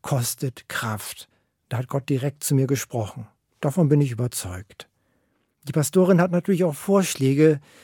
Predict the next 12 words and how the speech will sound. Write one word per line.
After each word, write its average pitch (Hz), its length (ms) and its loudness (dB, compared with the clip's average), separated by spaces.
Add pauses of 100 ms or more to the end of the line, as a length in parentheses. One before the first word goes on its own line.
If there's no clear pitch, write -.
(120)
wie 151 120 2
neue 147 280 4
Kraft - 520 -6
getankt 151 440 0
werden 107 300 -6
kann. 92 420 -10 (480)
Das - 320 -8
kannte 135 240 -4
ich 131 80 -6
natürlich 151 420 -2
auch 208 180 4
schon, 165 380 4